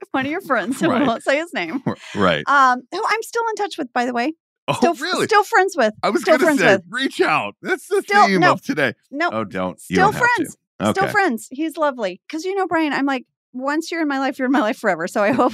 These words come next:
Speaker 1: <laughs>
Speaker 2: <laughs> Right, right.
Speaker 1: if you meet me. <laughs> Anyway, so, um,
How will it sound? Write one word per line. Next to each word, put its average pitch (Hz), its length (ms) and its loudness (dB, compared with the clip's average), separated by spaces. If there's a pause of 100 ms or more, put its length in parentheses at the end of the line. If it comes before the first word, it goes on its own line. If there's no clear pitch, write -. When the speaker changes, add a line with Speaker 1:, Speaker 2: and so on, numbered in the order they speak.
Speaker 1:
<laughs> - 80 -20
Speaker 2:
<laughs> - 80 -14
Right, 320 320 2 (280)
right. - 200 -2
Speaker 1:
if 330 120 -6
you 381 120 0
meet 440 200 -6
me. 339 360 0
<laughs> 427 40 -6 (380)
Anyway, 269 300 0 (220)
so, 311 420 2 (240)
um, 240 300 2